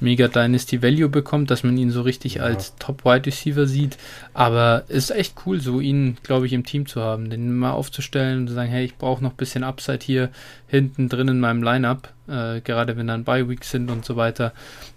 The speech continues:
Speaker 1: Könnte wirklich sehr, sehr gut mit Justin Fields passen. Bei mir hat das hier knapp nicht reingeschafft, aber
Speaker 2: Ja.
Speaker 1: ja.
Speaker 2: Wer, wer weiß schon, wer weiß schon, ob Allen Robinson halt auch da bleibt, ne? Das ist für mich halt auch so ein
Speaker 1: Ja,
Speaker 2: Hintergedanke.
Speaker 1: klar.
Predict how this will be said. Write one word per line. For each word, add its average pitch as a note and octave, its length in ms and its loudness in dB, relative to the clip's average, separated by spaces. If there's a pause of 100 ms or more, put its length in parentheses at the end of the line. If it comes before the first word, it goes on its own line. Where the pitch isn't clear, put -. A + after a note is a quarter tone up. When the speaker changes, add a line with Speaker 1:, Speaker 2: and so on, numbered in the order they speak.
(140)
Speaker 1:
Könnte E3 280 2
wirklich E3 260 0
sehr, A2 160 -2
sehr A2 100 -4
gut A2+ 240 -8
mit A2+ 240 -6
Justin A2+ 240 -6
Fields - 300 -10
passen. - 320 -12
Bei A2+ 80 0
mir B2+ 140 4
hat B2+ 60 2
das A#2+ 160 0
hier A#2+ 220 -2
knapp - 360 -8
nicht - 180 -12
reingeschafft, A2+ 520 -10
aber A#2 340 -10 (240)
Speaker 2:
Ja. F#2 220 -6 (120)
Speaker 1:
ja. - 120 -8 (140)
Speaker 2:
Wer, A2 140 6 (320)
wer G2+ 180 4
weiß B2 260 6
schon, G#2+ 300 2
wer G2+ 140 4
weiß A#2 200 6
schon, G#2+ 300 0
ob F#2 380 -2
Allen G#2 260 2
Robinson G#2 580 4
halt F#2+ 200 2
auch F2+ 100 0
da G2+ 220 6
bleibt, - 400 0
ne? G#2 100 0 (160)
Das G2 160 2
ist A2 140 0
für - 80 2
mich G#2 220 2
halt G2 120 6
auch A2+ 220 6
so G#2 100 -2
ein C3+ 60 8
Speaker 1:
Ja, F3 120 6
Speaker 2:
Hintergedanke. A2+ 880 4
Speaker 1:
klar. - 100 -12